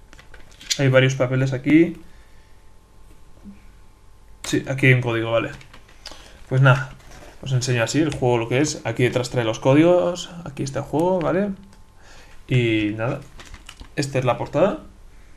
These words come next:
Y hoy os traigo una segunda cosa que, bueno, me he comprado, que espero que sea, ¿qué es esto? Muchos tendréis, ¿vale? Para la Play. La verdad que yo,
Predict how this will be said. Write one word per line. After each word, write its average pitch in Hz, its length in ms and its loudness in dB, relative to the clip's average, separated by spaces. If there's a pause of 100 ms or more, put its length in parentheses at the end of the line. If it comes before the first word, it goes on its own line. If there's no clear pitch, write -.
(1700)
Y 131 260 4
hoy 139 160 2
os 135 120 0
traigo 135 440 4
una 131 220 4
segunda 131 300 2
cosa 143 280 0
que, 117 100 -4
bueno, 113 200 -4
me 110 120 -6
he - 20 -8
comprado, 127 360 4
que 120 100 -6
espero 120 400 0
que 123 80 -4
sea, 117 500 2 (800)
¿qué - 80 -2
es 135 100 0
esto? 190 340 0 (460)
Muchos 135 340 4
tendréis, 135 360 6
¿vale? 143 180 8
Para 120 200 6
la 117 40 0
Play. 160 300 2 (520)
La 127 100 4
verdad 131 260 4
que 135 140 2 (160)
yo, 151 240 6